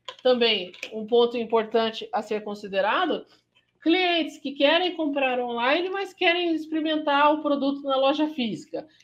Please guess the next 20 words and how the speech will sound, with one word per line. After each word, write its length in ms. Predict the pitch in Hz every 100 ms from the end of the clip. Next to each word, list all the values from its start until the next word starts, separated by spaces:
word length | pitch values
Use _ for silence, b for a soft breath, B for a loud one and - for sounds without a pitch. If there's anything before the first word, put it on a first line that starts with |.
| _
depois 360 | 240 247 254 254
querem 400 | 247 262 277 277
retirar 400 | 269 277 247 247
o 60 |
produto 380 | 247 233 220 -
na 220 | 214 214
loja 180 | 233 254
física 440 | 247 233 202 - 202
ou 480 | 208 269 262 208 -
querem 340 | 214 226 247
devolver 560 | 247 233 233 196 226 330
através 500 | 339 285 247 240 226
da 80 |
loja 280 | 208 220 247
física. 440 | 247 190 147 - 165
Então, 260 | 170 233 262
veja 320 | 269 285 302
que 220 | - 294 - - B B B -
é 220 | 254 277
uma 800 | 311 302 294 302 294 269 233